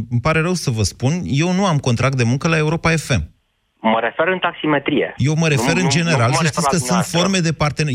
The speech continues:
Speaker 1: eu sunt un partener al Europa F M. Eu contractez cu Europa F M. Deci nu
Speaker 2: E
Speaker 1: trebuie
Speaker 2: adevărat,
Speaker 1: neapărat să am
Speaker 2: eu
Speaker 1: contract de muncă.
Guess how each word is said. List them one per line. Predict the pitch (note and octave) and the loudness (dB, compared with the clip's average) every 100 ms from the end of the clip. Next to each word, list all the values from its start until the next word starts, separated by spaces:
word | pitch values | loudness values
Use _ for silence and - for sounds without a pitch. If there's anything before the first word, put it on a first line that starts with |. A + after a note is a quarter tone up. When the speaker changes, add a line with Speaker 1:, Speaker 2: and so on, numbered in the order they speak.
| D3+ | 0
Speaker 1:
eu | |
sunt | F#3 F#3+ F3 | 0 -2 -2
un | E3+ | 0
partener | E3 D3 D#3+ E3+ | -2 -2 -2 0
al | D3 | 2
Europa | A#2 G#2 G2+ F#2+ | 2 2 0 2
F | F#2 - | 0 0
M. | F2+ | 0
Eu | B2 | 0
contractez | C#3 D3 C#3 C3+ - C#3 | 0 0 0 -2 0 -2
cu | - | 0
Europa | F#2+ F2 F2+ F2+ | 0 2 2 2
F | E2+ - | 0 -2
M. | E2+ - _ _ _ | -6 -8 _ _ _
Deci | C3 C#3+ - | -2 0 0
nu | D#3 | 0
Speaker 2:
E | F#3 | 0
Speaker 1:
trebuie | - E3 | 0 0
Speaker 2:
adevărat, | D#3+ | 2
Speaker 1:
neapărat | D#3+ - E3 | 2 2 0
să | - | 0
am | F3 | 0
Speaker 2:
eu | A#2+ | 0
Speaker 1:
contract | D#3 D#3 D#3+ | 0 0 0
de | D#3+ D3 | 2 2
muncă. | G2 | 0